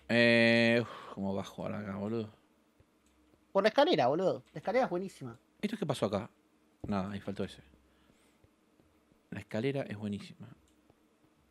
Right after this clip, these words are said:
Speaker 1: Bueno, a ver.
Speaker 2: Bueno.
Speaker 1: Ah, mira, va bastante rápido, ¿eh?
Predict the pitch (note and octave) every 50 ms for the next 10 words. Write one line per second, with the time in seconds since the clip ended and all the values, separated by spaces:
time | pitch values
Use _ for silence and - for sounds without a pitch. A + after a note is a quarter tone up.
0 | _ _ _ _ _ _ _ _ _ _ _ _ _ _ _ _ _ _ _ _
1 | _ _ - G2+ G2 F#2+ F#2 G2 - _ _ _ _ - G2 G2 G#2 A2 _ _
2 | _ _ _ _ _ _ _ _ - _ _ _ - _ _ _ - _ _ _
3 | - - - - _ _ _ _ _ _ _ _ _ _ _ - _ _ _ _
4 | _ _ _ _ _ _ _ _ _ _ _ _ _ _ _ _ _ _ _ _
5 | _ _ _ _ _ _ _ _ _ _ _ _ _ B2 A2+ - _ _ _ -
6 | _ _ _ _ _ _ _ _ _ _ _ _ _ _ _ _ _ - - _
7 | _ _ _ _ _ _ _ - - G#3 G#3 G3 F3 E3+ F3 F3+ F3 F#3+ F#3 F3
8 | G3+ F#3 G3 F#3+ D#3+ A2 G#2+ G#2 A#2 E3